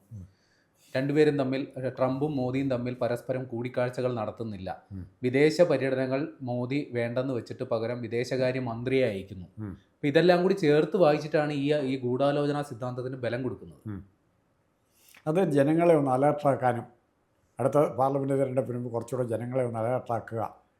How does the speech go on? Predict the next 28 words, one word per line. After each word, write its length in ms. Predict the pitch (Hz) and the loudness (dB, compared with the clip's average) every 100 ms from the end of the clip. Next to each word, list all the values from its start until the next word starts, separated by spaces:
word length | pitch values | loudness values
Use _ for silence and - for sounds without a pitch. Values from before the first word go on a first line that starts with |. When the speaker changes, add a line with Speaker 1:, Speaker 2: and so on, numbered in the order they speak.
| _ _ _ _ _ - 117 | _ _ _ _ _ -20 -8
Speaker 1:
ജീവൻ 340 | 113 135 135 | -2 0 0
പണയം 260 | 120 123 120 | -2 -4 -4
വെച്ച് 180 | 107 110 | -6 -4
പ്രധാനമന്ത്രി 480 | 110 117 120 113 | -4 -4 -4 -6
നമുക്ക് 300 | 107 107 107 | -8 -8 -6
വേണ്ടി 200 | 113 110 | -6 -6
ശ്രമിക്കുക. 520 | 101 101 92 101 92 - _ _ _ - | -8 -12 -12 -12 -12 -14 _ _ _ -2
ഒരു 80 | 165 | 4
കാര്യം 240 | 170 160 | 6 6
ഉറപ്പുണ്ട്, 400 | 143 131 127 95 | 4 2 -4 -8
ഇപ്പൊ 340 | 95 - - 139 | -10 -14 -6 -6
ഉത്തര 260 | - 185 | 2 6
കൊറിയയിലെ 560 | 180 175 170 165 165 - - _ _ _ _ _ _ _ _ 135 | 8 8 8 6 6 4 -8 _ _ _ _ _ _ _ _ -8
Speaker 2:
കിം 160 | 131 | -4
ജോങ് 200 | 135 127 | -4 -4
ഉൻ. 120 | 104 80 - - | -8 -12 -14 -6
Speaker 1:
കിം 160 | 156 | 0
ജോങ് 240 | 147 147 127 | 2 2 0
ഉന് 180 | 104 120 - 185 - - _ - | -4 -8 -6 -6 -6 -18 _ -6
വിദേശത്തുനിന്ന് 580 | 135 165 160 160 147 147 | 6 8 8 4 0 0
ഭീഷണിയുണ്ട് 600 | 113 135 - 147 131 123 | 0 -4 -2 -2 0 0
എന്ന് 140 | 123 | 0
മനസ്സിലായി, 360 | 117 117 127 131 | -2 -4 0 0
പിന്നെ 180 | 123 120 | 0 -4
അങ്ങനെ 200 | 131 147 | -4 -4
പുറത്തേക്ക് 340 | 123 135 156 | -4 -4 -4
പോകാറില്ല 360 | 139 135 147 123 | 0 0 0 -6
നീ. 140 | 92 | -10